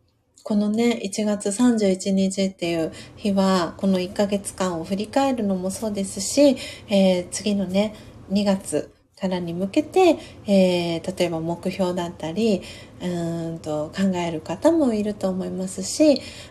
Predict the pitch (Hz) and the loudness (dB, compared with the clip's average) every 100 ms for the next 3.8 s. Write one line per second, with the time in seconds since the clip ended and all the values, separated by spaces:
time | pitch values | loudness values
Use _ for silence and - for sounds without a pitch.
0 | - 185 180 175 - 240 202 185 214 220 | -4 -2 -2 -6 -2 0 0 0 -2 -2
1 | 226 220 220 208 247 285 277 254 185 151 | -6 -2 -2 -2 -2 -4 0 2 2 -2
2 | - - - - 180 170 165 165 160 165 | -8 -20 -16 -8 -6 -4 -6 -6 -8 -8
3 | 175 185 - 143 170 180 226 254 | -8 -10 -10 -12 -10 -4 -2 -2